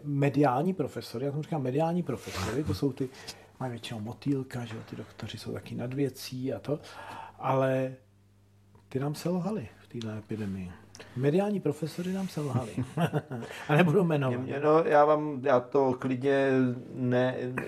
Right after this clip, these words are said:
Speaker 2: nebudu jmenovat za vás, ale budu jmenovat za sebe, že jo, v českým, v čestí-, v českým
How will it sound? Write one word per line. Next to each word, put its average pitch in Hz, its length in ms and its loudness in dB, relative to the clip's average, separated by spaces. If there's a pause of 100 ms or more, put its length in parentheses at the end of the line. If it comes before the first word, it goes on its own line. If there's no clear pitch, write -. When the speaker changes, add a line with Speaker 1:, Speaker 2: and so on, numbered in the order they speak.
(140)
Speaker 2:
nebudu 123 320 4
jmenovat 139 380 8
za 107 100 6
vás, 131 420 8
ale 127 220 8
budu 123 200 2
jmenovat 131 400 4
za 104 220 2
sebe, 127 640 8
že 131 140 -4
jo, 131 220 4
v 127 40 -2
českým, 127 500 -2 (680)
v - 140 -18
čestí-, - 500 -4
v - 120 -10
českým 131 600 0